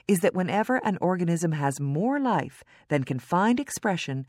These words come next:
by functioning perfectly on a given plane, its surplus life lifts it to the next higher plane.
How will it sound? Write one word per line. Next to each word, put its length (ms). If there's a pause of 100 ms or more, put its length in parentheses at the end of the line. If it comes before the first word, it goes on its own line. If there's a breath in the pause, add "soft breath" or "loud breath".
(220 soft breath)
by 160
functioning 560
perfectly 560
on 160
a 60
given 360
plane, 520 (520)
its 200 (120)
surplus 480
life 380 (240 loud breath)
lifts 520
it 120 (140)
to 100
the 100
next 520 (180)
higher 420
plane. 480